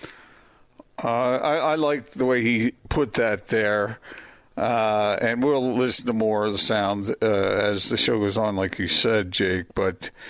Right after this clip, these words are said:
it is different, and it is a moving target. I wonder if, uh, an opinion you or I hold right this minute will be different two weeks from now.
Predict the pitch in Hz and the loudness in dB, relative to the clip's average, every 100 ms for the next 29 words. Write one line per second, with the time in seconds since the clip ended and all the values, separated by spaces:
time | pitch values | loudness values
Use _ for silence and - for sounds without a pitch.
0 | - 131 123 139 151 120 117 98 104 101 | -8 -2 0 2 0 0 -2 -2 -2 0
1 | 123 139 147 165 131 113 117 104 95 - | 2 2 2 2 2 2 0 0 -2 -2
2 | - 101 92 90 - - - _ _ _ | -2 -2 -2 -4 -6 -10 -16 _ _ _
3 | _ - 143 147 160 143 139 131 - 135 | _ -2 0 0 2 2 2 2 2 0
4 | 110 - - - - - - - 123 104 | -2 -8 -16 -18 -6 -2 0 0 0 0
5 | 139 156 151 135 127 151 135 120 135 143 | 0 2 2 2 4 4 4 2 2 0
6 | 127 - 139 123 117 107 - - - - | 0 0 2 2 0 -2 -10 -18 -20 -16
7 | - 127 131 127 139 131 - 139 123 113 | -4 0 0 0 0 0 2 0 0 -2
8 | - - - 135 123 127 110 139 131 110 | -6 -14 -2 0 2 0 0 -2 -2 -2
9 | 107 - 131 113 107 107 - 98 95 87 | -2 -2 0 2 2 0 -2 -2 -4 -2
10 | 92 - | -4 -6